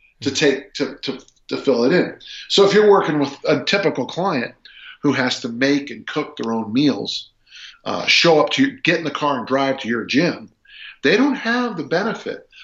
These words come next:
Speaker 1: of a personal trainer showing up at their house.
Speaker 2: Mm-hmm.
Speaker 1: Would you work out better if someone showed up to your house with all the equipment and made you work out?
Speaker 2: Yeah, of course.
Speaker 1: Of course you would.
Speaker 2: Mm-hmm.
Speaker 1: And if, and if as you finished the meal, you walked in and someone had a delicious meal prepared for you,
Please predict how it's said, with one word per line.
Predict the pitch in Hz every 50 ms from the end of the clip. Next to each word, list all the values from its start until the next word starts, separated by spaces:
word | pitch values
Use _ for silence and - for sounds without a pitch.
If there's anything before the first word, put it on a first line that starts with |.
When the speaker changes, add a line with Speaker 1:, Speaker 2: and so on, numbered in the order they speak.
| - - -
Speaker 1:
of | 127 131
a | 131 135
personal | - 151 147 127 - 127 120 -
trainer | - - 147 143 123 120
showing | 110 - - 123 110 110
up | 110 107
at | 101 98
their | - 98
house. | 98 123 135 - - - - - - - - _ _ _ -
Speaker 2:
Mm-hmm. | 113 107 95 98 104 - _ _ _ _ _ _ _ _ _ _ _ _ _ _ _ _ -
Speaker 1:
Would | 127 131 139
you | 180 202 190
work | 190 185 185 190
out | 180 175 165 -
better | - 151 160 180 185 170
if | 147 -
someone | 151 147 160 143
showed | - - 139 147 156
up | 151 -
to | - 147
your | 135
house | 120 120 131 143 156 - -
with | - - 120
all | - 135 139 135
the | 131 127
equipment | 120 - - 135 156 - - -
and | - 120
made | 120 127 131 127
you | 123 123
work | 131 131 131 -
out? | - - - - - _ _
Speaker 2:
Yeah, | - 131 147 151
of | 147 143 -
course. | - 151 127 120 113 - - - - - _ _ _ _ _ _ -
Speaker 1:
Of | 285 - -
course | - 302 285 - - -
you | -
would. | - - - - _ _ _ -
Speaker 2:
Mm-hmm. | 107 95 101 110 107 - - - -
Speaker 1:
And | 135 139 143
if, | 139 123 -
and | 147 139 143
if | 143 131 - - 135
as | 135 139 139 135
you | 143 135
finished | 131 - 156 151 147 139 - -
the | 131
meal, | 131 135 151 156
you | 151 135 113
walked | 127 131 135 131 127 -
in | - 139 135
and | 135 123
someone | - 127 123 131 123
had | 120 120 120
a | 117 -
delicious | - 104 104 110 120 117 - - - 104
meal | 104 113 - -
prepared | - - - - - - -
for | - - -
you, | 135 -